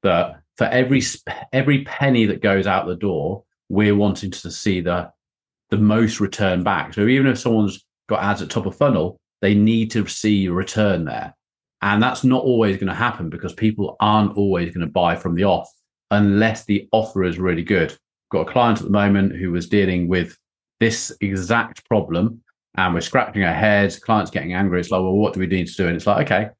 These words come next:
we're, luckily we're in a position to do this with this particular client, is let's double the cost of the product." So they've only got one product. And to be fair, the product is a, at a really, really good, reasonable price. But let's,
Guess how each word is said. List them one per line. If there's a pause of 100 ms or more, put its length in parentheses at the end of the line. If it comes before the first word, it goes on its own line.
(300)
we're,
luckily
we're
in
a
position
to
do
this
with
this
particular
client,
is (320)
let's
double
the
cost (500)
of
the
product."
So
they've
only
got
one
product. (300)
And
to
be
fair,
the
product
is
a,
at
a
really,
really
good,
reasonable
price.
But
let's,